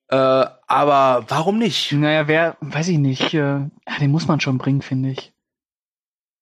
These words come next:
Speaker 2: Also
Speaker 1: Ich weiß,
Speaker 2: klar,
Speaker 1: es
Speaker 2: man muss
Speaker 1: Spectre
Speaker 2: sie nicht um-, ähm, na, na doch, der muss schon dabei sein irgendwie. Nach dem Ende von Spectre, hm.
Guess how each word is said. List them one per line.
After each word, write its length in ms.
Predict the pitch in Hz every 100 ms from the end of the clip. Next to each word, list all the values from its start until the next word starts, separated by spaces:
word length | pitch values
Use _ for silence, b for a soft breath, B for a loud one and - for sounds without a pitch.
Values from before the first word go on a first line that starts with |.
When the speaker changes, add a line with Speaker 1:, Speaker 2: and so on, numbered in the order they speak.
| _ _ _ _ _ _ _ - B
Speaker 2:
Also 180 | - 151
Speaker 1:
Ich 80 | 156
weiß, 60 | -
Speaker 2:
klar, 380 | 156 151 175 214
Speaker 1:
es 40 |
Speaker 2:
man 220 | 190 175
muss 100 | 185
Speaker 1:
Spectre 140 | 175 226
Speaker 2:
sie 40 |
nicht 180 | 196 -
um-, 200 | 190 185 - - - 139 - - - -
ähm, 420 | 156 185 196 180
na, 680 | 208 175 165 190 202 170 - -
na 180 | 156
doch, 140 | 165 160
der 180 | 165 147
muss 160 | 160
schon 180 | - 160
dabei 300 | 151 139 156
sein 180 | 147 120
irgendwie. 480 | 120 127 127 131 - _ B B B B B
Nach 140 | - -
dem 200 | 143 117
Ende 160 | 143
von 160 | 143 139
Spectre, 500 | - 151 - 156 151
hm. 320 | 160 202 190